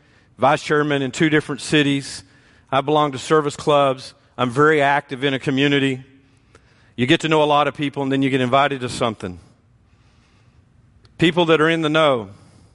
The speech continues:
As I sat and listened, I broke in that meeting under the weight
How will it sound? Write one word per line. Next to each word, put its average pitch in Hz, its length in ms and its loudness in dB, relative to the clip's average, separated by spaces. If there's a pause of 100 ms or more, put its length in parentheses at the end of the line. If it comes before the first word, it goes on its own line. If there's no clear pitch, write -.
(680)
As 139 160 0
I 160 100 4
sat 180 280 0
and 151 140 -4
listened, 127 500 -2 (500)
I 131 140 0
broke 139 580 0 (720)
in 147 180 0
that 147 180 0
meeting 123 580 0 (2250)
under 147 200 2
the 131 140 2
weight 139 640 0